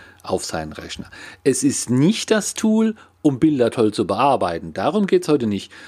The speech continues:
sondern hier geht's nur um Geschwindigkeit, um Bilder schnell rauszubringen.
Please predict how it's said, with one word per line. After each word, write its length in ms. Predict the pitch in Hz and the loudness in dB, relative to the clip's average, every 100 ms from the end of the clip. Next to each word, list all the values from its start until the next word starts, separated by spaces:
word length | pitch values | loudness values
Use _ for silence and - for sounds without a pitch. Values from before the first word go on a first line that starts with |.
| - | -12
sondern 300 | - 120 113 | -4 -2 0
hier 160 | 123 | 2
geht's 340 | 175 156 151 - | 4 2 0 0
nur 400 | 123 127 127 - | 2 2 2 2
um 200 | 151 160 | 0 0
Geschwindigkeit, 840 | - 101 107 117 - 113 107 104 - - - | -2 0 0 0 -2 0 0 0 -6 -20 -8
um 160 | - 98 | -6 -2
Bilder 380 | 110 107 104 95 | 0 2 2 0
schnell 320 | 92 92 98 - | -4 -6 -6 -8
rauszubringen. 720 | 85 95 - - - 76 - | -8 -8 -8 -12 -14 -16 -18